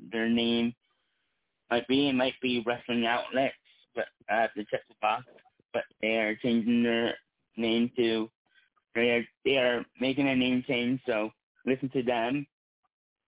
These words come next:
As far as I know, it's Dirt Sheet Dudes right now, so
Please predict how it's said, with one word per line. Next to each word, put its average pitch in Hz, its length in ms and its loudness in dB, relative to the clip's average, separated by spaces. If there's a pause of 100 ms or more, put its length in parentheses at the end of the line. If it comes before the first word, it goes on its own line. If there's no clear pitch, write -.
(880)
As 127 160 -4
far 123 180 2
as 127 80 0
I 127 140 0
know, 123 220 2
it's 117 100 -6 (100)
Dirt 123 180 -2
Sheet 113 200 -4
Dudes 123 200 0
right 117 200 -2
now, 120 320 0
so 107 200 -2